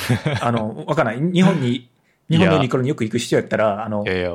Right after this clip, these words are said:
Speaker 2: 別に何も驚きじゃないのかもしれへんけど。
Speaker 1: いや、でもかなりた-、いや、聞いたこと、見たことないけどな、そんな。
Speaker 2: そうそう。
Speaker 1: うん、すごい、高い、高いレベルのあれなんちゃう？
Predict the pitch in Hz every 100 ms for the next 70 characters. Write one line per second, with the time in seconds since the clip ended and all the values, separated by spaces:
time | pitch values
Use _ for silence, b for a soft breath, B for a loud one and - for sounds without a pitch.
0 | 92 123 127 120 120 131 117 127 131 127
1 | 110 113 107 117 113 104 104 - 117 113
2 | - _ 104 95 98 101 87 123 123 -
3 | - _ - - - 139 156 147 - 113
4 | 160 131 101 95 - - - - - _
5 | _ _ _ _ _ - - - 214 _
6 | 101 82 82 - 95 107 - _ _ _
7 | _ 131 131 120 - _ - - 139 104
8 | 92 87 85 87 90 - -